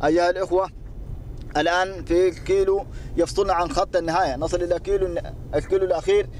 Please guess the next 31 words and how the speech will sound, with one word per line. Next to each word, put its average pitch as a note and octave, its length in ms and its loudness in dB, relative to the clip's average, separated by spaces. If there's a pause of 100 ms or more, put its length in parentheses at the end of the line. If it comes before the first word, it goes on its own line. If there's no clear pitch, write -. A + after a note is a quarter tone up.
(200)
الذي F#3 260 2
يفصلنا F#3 400 0
عن E3+ 120 0
خط F#3+ 240 2
النهاية، F3 340 2
وما F3 220 2
زال F#3+ 340 2 (180)
حتى F3+ 300 0
هذه F#3 340 2
اللحظة F#3 440 0 (300)
شاهين F3+ 540 0 (440)
وصدرت F#3 760 2
عليه F#3 420 2
أي G#3 140 0
أوامر F3+ 440 2
عصاته D3+ 380 -2
في D#3+ 80 -4
البطان، F#3+ 420 2
وما F3+ 180 2
زال F3+ 240 0
في E3+ 60 -4
المركز F#3 360 0
الأول F#3 300 2
شاهين F3+ 400 -2 (260)
للسيد D#3+ 340 2
عبيد F3 300 0
بن F3 160 -2
غصاب F#3 340 0 (420)
بن C#3 120 -2
خالص F#3 340 0
العامري، F#3+ 540 0